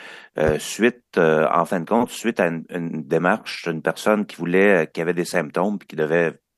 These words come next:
avant de pouvoir aller fêter en famille, se faire dépister, euh, se retrouvait sans, sans possibilité de le faire finalement. Donc, euh, d-, d'où une, une, un petit rappel qui a été fait, euh, pour permettre à ce qu'une personne, euh,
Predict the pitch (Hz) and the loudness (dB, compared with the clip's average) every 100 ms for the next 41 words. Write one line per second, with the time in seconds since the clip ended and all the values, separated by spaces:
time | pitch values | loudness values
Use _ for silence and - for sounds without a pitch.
0 | _ - 73 82 - - 80 85 76 82 | _ -6 -2 -2 -4 -6 0 0 0 -2
1 | 85 85 71 92 80 - 80 82 95 80 | -2 -4 -2 -2 -2 -2 -4 -2 -4 -6
2 | 85 90 82 78 - - - - - _ | -6 -4 -4 -6 -12 -14 -8 -10 -10 _
3 | - - - - - 73 76 - 87 85 | -20 -20 -20 -20 -4 -2 -2 -2 -2 -2
4 | - 78 92 - 95 90 92 90 76 69 | -4 0 0 0 -2 0 0 -2 -4 -6
5 | 69 - 90 87 - 87 78 90 76 73 | -8 -6 -2 -2 -4 -10 -4 -2 0 0
6 | 92 117 - 80 73 85 101 - - - | 0 -2 -6 -6 -4 -4 -8 -12 -20 -20
7 | - - - - 85 92 - 80 76 76 | -20 -20 -18 0 4 4 2 2 2 0
8 | - 90 90 107 117 101 82 87 87 80 | -4 -10 -2 2 4 4 2 0 -4 -4
9 | 76 64 60 78 - 104 85 80 107 110 | -6 -6 -8 -8 -6 -2 0 2 4 4
10 | - 85 78 78 104 104 _ - 78 - | 2 -2 -2 -2 0 -2 _ -2 -2 -4
11 | - - - 82 82 104 - - _ - | -10 -10 -2 0 2 0 -2 -20 _ -20
12 | - - - - 78 - 92 82 78 - | -20 -20 -8 -2 -2 -2 -4 -2 -4 -2
13 | - 101 98 82 76 73 69 | 0 2 2 -2 -4 -6 -6